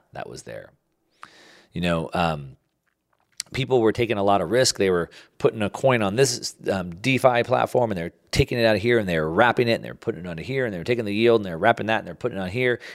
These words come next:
and they're adding all these steps on, adding all this complexity to try to get more and more what we'd call alpha, uh, more profit, more yield. And in order to do that, they were taking more and more risk. So it pushes people way out on this y-, on this risk curve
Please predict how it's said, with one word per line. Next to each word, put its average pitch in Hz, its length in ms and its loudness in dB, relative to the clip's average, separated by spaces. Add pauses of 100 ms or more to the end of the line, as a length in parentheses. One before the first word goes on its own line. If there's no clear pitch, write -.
and 101 80 -10
they're 101 160 -2
adding 131 260 4
all 131 120 0
these 147 160 2
steps - 340 2
on, 107 240 0
adding 101 200 0
all 127 200 0
this 139 80 0
complexity 104 500 0
to 78 60 -8
try - 160 2
to 117 80 4
get 92 140 -2
more 107 240 -2
and 98 80 -4
more 95 280 -6 (260)
what 90 80 -4
we'd 85 120 -2
call - 360 -8
alpha, - 360 -6 (600)
uh, 64 160 -12
more 98 460 2
profit, - 480 -2
more 85 260 -4
yield. 67 460 -4 (240)
And 104 120 -2
in 110 100 0
order 135 160 6
to 101 80 -14
do 214 140 -2
that, 180 120 8
they 131 80 0
were 117 40 -2
taking 117 280 -4
more 95 480 0
and 101 160 -6
more 92 280 -2
risk. 127 380 4
So 95 100 0
it 156 80 -2
pushes 156 280 4
people 107 340 2
way 180 480 0
out 143 160 -2
on 120 100 -6
this 95 180 -10
y-, 90 320 -12
on 95 120 -12
this 87 160 -12
risk 95 320 4
curve 69 340 -4